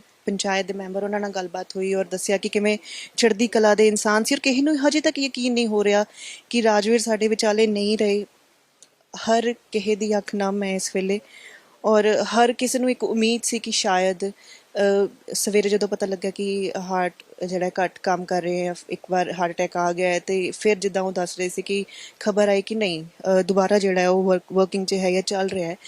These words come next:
ਸੋ ਇੱਕ ਉਮੀਦ ਜ਼ਰੂਰ ਜਾਗੀ ਸੀ ਕਿ, ਅਹ, ਸ਼ਾਇਦ ਬਚ ਜਾਣਗੇ, ਅਰਦਾਸਾਂ ਲੋਕਾਂ ਦੀਆਂ ਕੀਤੀਆਂ ਕੰਮ ਆ ਜਾਣਗੀਆਂ,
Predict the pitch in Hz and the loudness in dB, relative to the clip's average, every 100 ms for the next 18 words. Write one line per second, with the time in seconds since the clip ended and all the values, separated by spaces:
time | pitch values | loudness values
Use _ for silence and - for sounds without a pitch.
0 | - - 254 254 233 226 214 226 226 214 | -8 -2 0 0 0 0 0 0 0 -2
1 | 190 175 196 208 - 208 104 - - - | -4 -4 -6 -6 -6 -6 -6 -16 -20 -20
2 | - 190 190 185 - 202 202 208 214 - | -2 2 2 2 2 4 4 4 4 2
3 | - 175 190 - 196 185 190 196 196 - | -2 0 0 0 0 0 0 2 0 -2
4 | 180 185 185 - 196 196 190 - 180 180 | -2 -2 -2 -2 -2 -2 -2 -4 -4 -4
5 | 190 196 - 185 180 190 175 170 170 170 | -2 -4 -4 -6 -4 -4 -4 -6 -8 -10
6 | 165 175 | -10 -10